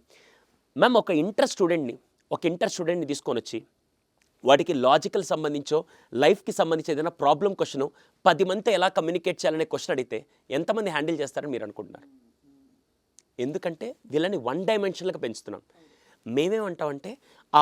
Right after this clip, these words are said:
వన్ డైమెన్షనల్ ఒక సిక్స్టీ సెవెంటీ పర్సెంట్ చేసి మిగతా థర్టీ పర్సెంట్ ఏదైతే బాడీ డెవలప్‌మెంట్ ఉంటుందో అది స్కిల్ అవ్వచ్చు, నాలెడ్జ్ పరంగా అవ్వచ్చు, పది మందితో కమ్యూనికేట్ చేయడం అవ్వచ్చు,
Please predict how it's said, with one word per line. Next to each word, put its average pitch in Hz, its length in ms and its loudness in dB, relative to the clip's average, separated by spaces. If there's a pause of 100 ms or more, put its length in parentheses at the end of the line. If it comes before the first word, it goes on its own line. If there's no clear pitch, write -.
(120)
వన్ 160 200 0
డైమెన్షనల్ 202 540 -4
ఒక - 160 -10
సిక్స్టీ - 380 -8
సెవెంటీ 170 360 0
పర్సెంట్ 147 320 -2
చేసి - 200 -6 (500)
మిగతా 240 280 2 (120)
థర్టీ 190 280 0 (100)
పర్సెంట్ 180 280 0 (120)
ఏదైతే 160 260 0
బాడీ 131 420 0
డెవలప్‌మెంట్ 156 480 -2
ఉంటుందో 110 300 -8 (380)
అది 127 180 -2
స్కిల్ 160 320 0
అవ్వచ్చు, 170 340 -4 (460)
నాలెడ్జ్ 160 360 6
పరంగా 165 280 0
అవ్వచ్చు, 156 280 -6 (360)
పది 147 220 0
మందితో 165 300 -4
కమ్యూనికేట్ 175 460 -4
చేయడం 156 180 -2
అవ్వచ్చు, 151 240 -10